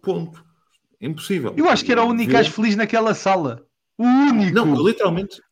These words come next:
Speaker 1: literalmente saiu-me o, saiu-me o ar do, do, do, do diafragma.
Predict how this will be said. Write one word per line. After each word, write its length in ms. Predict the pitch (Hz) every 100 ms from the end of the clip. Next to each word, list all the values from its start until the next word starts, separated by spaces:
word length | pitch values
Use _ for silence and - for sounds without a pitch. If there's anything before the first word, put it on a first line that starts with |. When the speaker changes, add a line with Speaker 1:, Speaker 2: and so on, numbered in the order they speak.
| -
Speaker 1:
literalmente 400 | 180 180 165 180
saiu-me 560 | - 190 208 202 185 -
o, 40 |
saiu-me 320 | - 180 185
o 140 | 180 175
ar 120 | 208
do, 360 | 196 214 - 151 -
do, 380 | - 139 156 139
do, 300 | 120 127 120
do 120 | 123
diafragma. 680 | 127 156 - - 101 90 -